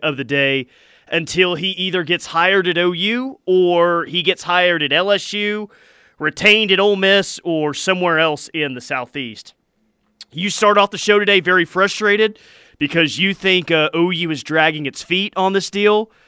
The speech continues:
However, even with all the frustration, you still think that this is a deal that O U gets done.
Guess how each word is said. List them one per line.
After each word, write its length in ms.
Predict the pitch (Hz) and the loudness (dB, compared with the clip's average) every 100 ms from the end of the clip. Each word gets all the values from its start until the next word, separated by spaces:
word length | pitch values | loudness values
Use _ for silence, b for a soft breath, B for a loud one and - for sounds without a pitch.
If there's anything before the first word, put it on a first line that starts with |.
| b b b b b | b b b b b
However, 580 | - 170 202 247 202 202 | 2 6 8 8 6 2
even 320 | 220 240 247 | 2 0 2
with 160 | 220 214 | 0 2
all 220 | 220 233 | 2 2
the 120 | 196 | -2
frustration, 800 | - 214 196 - 214 208 180 165 | 2 2 2 2 2 2 0 -2
you 140 | 175 | -2
still 280 | 202 - 208 | -4 2 0
think 360 | 170 196 180 156 | 2 2 2 0
that 140 | 160 | -4
this 180 | 180 170 | -4 -4
is 120 | 160 | -2
a 160 | 160 147 | 0 0
deal 400 | 151 160 151 147 | 0 0 0 -2
that 120 | 147 | -2
O 80 | 147 | -2
U 160 | 143 139 | -2 -4
gets 200 | 143 - | -6 -6
done. 160 | 139 | -6